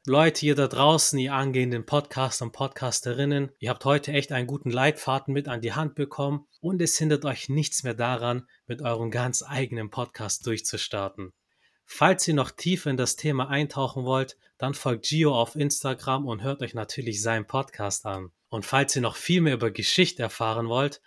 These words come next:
dann gönnt euch mein Format Hashtag dreißig Sekunden Geschichte, in dem ich euch auf TikTok und Instagram jeden Sonntag mit einem wertvollen Geschichtsfakt bereichere.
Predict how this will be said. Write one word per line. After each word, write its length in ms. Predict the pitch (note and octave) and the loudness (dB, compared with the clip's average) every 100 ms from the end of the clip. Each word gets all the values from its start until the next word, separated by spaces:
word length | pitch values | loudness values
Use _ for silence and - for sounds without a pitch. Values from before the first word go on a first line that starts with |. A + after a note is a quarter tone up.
| - | -4
dann 180 | A#2 | -2
gönnt 220 | A2 D3 C3+ | 4 4 2
euch 160 | A#2 | -2
mein 220 | A#2+ C3 | 2 0
Format 600 | B2+ A#2+ A#2 B2 B2+ B2+ - | 0 -4 0 2 2 0 -2
Hashtag 500 | C3 C3 - A#2+ G#2+ | 0 0 0 -4 -6
dreißig 440 | A2+ A2+ - A#2 | -2 -2 -2 -6
Sekunden 520 | - - B2+ A#2+ G#2+ | -8 -6 -4 -4 -6
Geschichte, 680 | G2 G2 - A2 - A2 G2+ - - | -6 -2 0 0 -2 -6 -6 -8 -6
in 180 | A#2 | -2
dem 200 | A2+ C#3+ | 2 4
ich 160 | C#3+ C3 | 2 0
euch 180 | B2+ - | -6 -4
auf 180 | G#2+ - | -6 -2
TikTok 560 | - F3+ - D3 - - | 2 2 2 -2 -2 2
und 220 | D3+ D3 | 2 4
Instagram 760 | C#3+ C#3+ - B2 A2+ B2 B2+ - | 0 0 0 -2 0 0 0 -2
jeden 340 | B2+ C3+ B2 | 2 4 4
Sonntag 480 | G#2+ A#2+ B2 B2 A2 | 0 0 0 -2 -6
mit 180 | A2+ A#2 | -6 -4
einem 300 | A#2 A2+ A2 | -4 -4 0
wertvollen 460 | A#2 A#2 - A2 G2+ | 2 0 -2 -6 -4
Geschichtsfakt 840 | G#2 - A2 - - G#2+ G2+ - | -6 -6 -8 -8 -6 -6 -6 -10
bereichere. 720 | A2+ G2+ G#2 G#2+ G#2+ F#2+ F2+ | -8 -4 -4 -6 -8 -8 -10